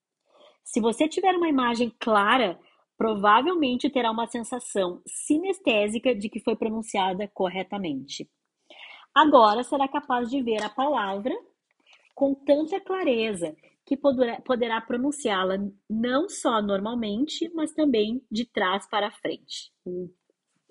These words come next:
Tente, pronuncie Albuquerque. Agora pronuncie ao contrário. <laughs> Quer que,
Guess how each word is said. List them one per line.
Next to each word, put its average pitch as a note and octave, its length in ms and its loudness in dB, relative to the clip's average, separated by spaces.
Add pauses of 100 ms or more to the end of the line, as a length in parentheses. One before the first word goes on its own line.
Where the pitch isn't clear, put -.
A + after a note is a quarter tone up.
(800)
Tente, E4 560 2 (540)
pronuncie D4 840 6 (240)
Albuquerque. B3 1080 0 (1900)
Agora G3 360 4
pronuncie A#3+ 480 -2
ao G#3+ 100 2
contrário. F#3+ 640 -2 (960)
<laughs> F#3+ 480 -12 (760)
Quer A#3 380 4
que, A3+ 500 4